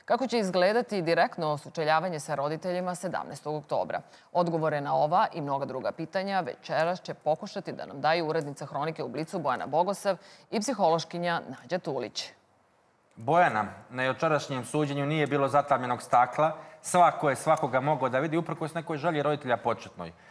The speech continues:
Speaker 2: Roditelji žrtava su bili za roditelja dečaka ubice razvojeni samo jednim, jednim staklom.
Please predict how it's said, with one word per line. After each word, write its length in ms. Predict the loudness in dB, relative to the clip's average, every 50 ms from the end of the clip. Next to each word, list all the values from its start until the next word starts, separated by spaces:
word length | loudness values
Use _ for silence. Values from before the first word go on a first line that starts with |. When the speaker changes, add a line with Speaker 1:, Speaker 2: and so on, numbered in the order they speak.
| -20 -12 -2
Speaker 2:
Roditelji 360 | 2 2 2 2 2 0 2
žrtava 320 | 2 2 2 4 4 2 2
su 140 | 2 -2
bili 220 | 0 0 0 0 2
za 140 | 2 2 4
roditelja 400 | 4 4 2 2 2 0 0 0
dečaka 460 | 0 -2 2 4 4 4 4 2 -2
ubice 360 | -2 -2 -4 -6 -6 -12 -18 -20 _ _ _ _ -16 _
razvojeni 500 | 2 4 4 4 2 0 -2 -2 -2 -4 -10
samo 300 | -4 -4 -2 -2 -2 -2
jednim, 240 | -4 -4 -4 -4
jednim 400 | -2 -2 -4 -4 -4 -6 -6 -8
staklom. 480 | -10 -14 -2 0 0 0 0 -4 -12 -18